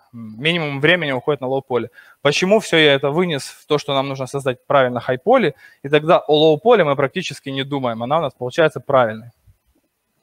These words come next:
Почти. Дальше я расскажу. А,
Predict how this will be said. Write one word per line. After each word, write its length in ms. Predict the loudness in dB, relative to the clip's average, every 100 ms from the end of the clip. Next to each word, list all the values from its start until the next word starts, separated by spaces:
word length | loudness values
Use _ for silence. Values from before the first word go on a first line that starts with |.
| _ _ _
Почти. 400 | -4 -4 -10 -18 _ _ _ _ _
Дальше 360 | 0 0 0 -4
я 280 | -4 -2 -4
расскажу. 380 | -10 -10 -14 -14 _ _ _ _ _ _ _ _ _ _ _ _ _ _
А, 400 | -12 -10 -10